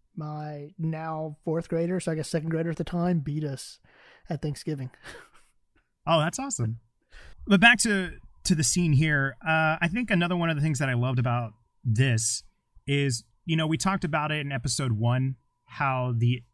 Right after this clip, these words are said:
Speaker 2: that end of the episode roundtable with the different Union Allied factions having their meeting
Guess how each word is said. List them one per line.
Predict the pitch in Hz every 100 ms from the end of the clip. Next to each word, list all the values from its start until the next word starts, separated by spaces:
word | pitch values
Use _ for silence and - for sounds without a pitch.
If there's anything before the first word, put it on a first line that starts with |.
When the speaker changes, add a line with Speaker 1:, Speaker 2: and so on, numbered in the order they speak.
| _
Speaker 2:
that | 139 131 -
end | 160
of | 165
the | 135 139
episode | 127 - 143 127
roundtable | 107 110 127 120 127 131 135 135
with | 117 117
the | 113
different | 127 117 110
Union | 113 120 120
Allied | 110 117 110 110
factions | 117 107 - 113 107 101 - - -
having | - 147 135
their | 123
meeting | 117 143 165 135 120 113